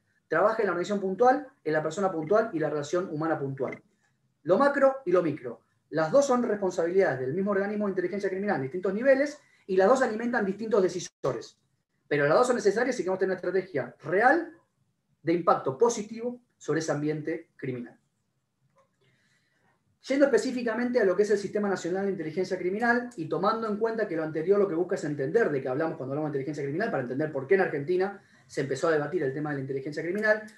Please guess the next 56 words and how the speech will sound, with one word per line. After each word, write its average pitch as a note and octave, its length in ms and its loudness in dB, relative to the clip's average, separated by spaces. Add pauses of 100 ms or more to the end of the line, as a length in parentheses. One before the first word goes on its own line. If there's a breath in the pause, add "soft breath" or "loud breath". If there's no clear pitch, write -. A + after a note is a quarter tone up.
(220 loud breath)
Cuando F#3 220 -2
yo A#3 80 -2
les A3+ 120 4
digo B3 200 4
que G#3 60 0
en G3 60 -2
Argentina G3 360 -4
hace F#3+ 140 -4
treinta G#3+ 460 2
años D#3 240 -2
que C3+ 100 -8
el C3 60 -6
tema E3+ 200 -4
está E3+ 260 -4
en C#3+ 240 -6
el C3 100 -6
tapete G3 300 0
y C#3+ 60 -12
que C#3+ 60 -6
es - 40 -14
un C3+ 100 -8
tema D#3 180 -4
que C3+ 60 -8
se C3 120 -8
viene D#3+ 140 -4
trabajando, G3+ 600 -4 (260 loud breath)
es G3 120 0
porque G3+ 260 2
en F#3+ 80 2
el F#3+ 140 0
año G#3 240 0
noventa G#3 240 -2
y - 20 -6
uno, A#3 160 -4
en F#3+ 80 0
el F3 80 -2
marco G3+ 260 0
de E3+ 100 2
la F3+ 100 2
ley F#3 340 2 (220)
veinticuatro C3+ 420 -2
mil F3 100 -4
cincuenta E3+ 320 -6
y G#3 40 -4
nueve, A3 160 0
que C#3+ 60 -4
es - 20 -2
la C#3 80 -2
Ley D#3+ 100 -2
de E3 60 -4
Seguridad E3+ 320 -6
Interior, A3+ 440 0 (280 loud breath)
se G#3 200 2
creó B3 540 4
el G3+ 220 6
primer C4+ 640 2